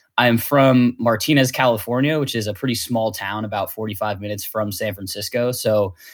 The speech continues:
as a lot of you can imagine, I'm sure, you know, kinda grew up with a, a backdrop of tech in my life and just in, in kind of the culture around where I come from.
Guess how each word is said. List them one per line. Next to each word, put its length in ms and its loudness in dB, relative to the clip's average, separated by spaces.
as 160 2
a 20 4
lot 160 4
of 80 -2
you 80 2
can 80 -2
imagine, 380 -2
I'm 80 -4
sure, 320 -4
you 100 0
know, 140 -2
kinda 180 -8
grew 240 -4
up 160 -4
with 180 -6
a, 180 -2
a 40 -6
backdrop 500 -4
of 120 -16
tech 280 -8
in 80 -10
my 140 -6
life 320 -4
and 100 -14
just 200 -10
in, 140 -8
in 120 -10
kind 160 -8
of 40 -10
the 60 -12
culture 320 -10
around 220 -4
where 100 -4
I 60 -4
come 220 -8
from. 280 -2